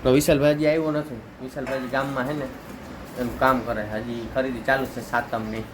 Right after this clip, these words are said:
<laughs> તો ઈ આવે રસ્તામાં છે ને આપણે ત્યાં જરવા હે નહીં, કેમ કે વાગવામાં થઈ ગયો છે અત્યારે દોઢ વાગી ગયો છે. તો ખાઈ લઈ, ખાઈ પીને હવે નિરાંતે મળીએ. તો મિત્રો જમીન હોઈ ગયા હતા, અત્યારે જે ઉઠ્યા, ઉઠીને હવે ચા પાણી પીએ છીએ.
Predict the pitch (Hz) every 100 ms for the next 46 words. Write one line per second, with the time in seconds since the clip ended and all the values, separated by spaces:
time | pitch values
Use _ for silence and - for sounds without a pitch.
0 | 131 - - - - - - - - -
1 | - - - - - - - - - -
2 | - - 131 135 135 151 160 131 127 131
3 | 139 127 127 127 117 127 139 131 127 123
4 | 139 135 127 127 117 120 117 120 127 127
5 | 120 135 127 120 120 - 120 - - -
6 | - - 135 139 117 113 104 98 107 -
7 | 127 147 151 127 113 - 147 170 165 147
8 | 156 175 147 135 127 117 - - - -
9 | - - - - 123 131 151 135 110 139
10 | 151 131 156 - 139 117 117 113 123 113
11 | 113 120 151 - 120 101 - 110 123 127
12 | 117 113 113 127 120 117 110 139 139 107
13 | 107